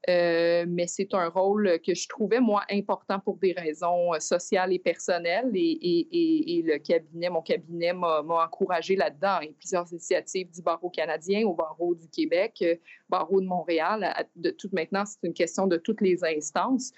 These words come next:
Tout le monde veut avoir son mot à dire quand il est question des, des diversités. Alors,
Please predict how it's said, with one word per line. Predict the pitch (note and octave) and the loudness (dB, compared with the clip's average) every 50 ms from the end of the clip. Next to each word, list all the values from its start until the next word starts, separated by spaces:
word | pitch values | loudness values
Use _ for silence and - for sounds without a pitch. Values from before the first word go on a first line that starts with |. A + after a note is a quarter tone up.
| - - - _ - | -20 -20 -20 _ 0
Tout | - G#3+ | 2 4
le | G3 | 4
monde | F#3 F#3 G3 G3+ G3+ F3+ E3+ | 4 4 2 2 2 2 4
veut | F#3+ G3+ F#3+ | 4 4 4
avoir | E3+ E3 - E3 E3 E3 E3+ E3+ F#3 G3+ F#3 F3+ F3 | 2 2 2 2 4 4 4 4 2 2 0 -2 -2
son | - - E3+ E3+ | 0 0 0 0
mot | E3+ F3+ F3+ F#3 | 2 2 2 2
à | D#3+ D#3 | 0 0
dire | D3 D3+ E3+ F3 G3 G3 G3 - | 0 2 2 2 2 0 -2 -4
quand | E3+ D3+ - - | -6 -6 -4 0
il | F3 E3+ | 2 2
est | E3+ | 2
question | E3 F3 D#3+ D#3+ - - F#3 F3+ F#3 | 2 0 -2 -2 -4 -4 -4 -4 -2
des, | F3+ F3+ D#3+ D#3 | 0 0 0 2
des | D#3 D#3+ D#3 E3 | 2 0 0 0
diversités. | D#3 E3 D3+ E3 - - - - - - - - G3 G#3 E3+ | -2 -4 -2 -2 -2 0 -4 -8 -8 -4 -2 0 2 2 2
Alors, | - - - D#3 D#3+ - | 0 0 -2 -4 -4 -8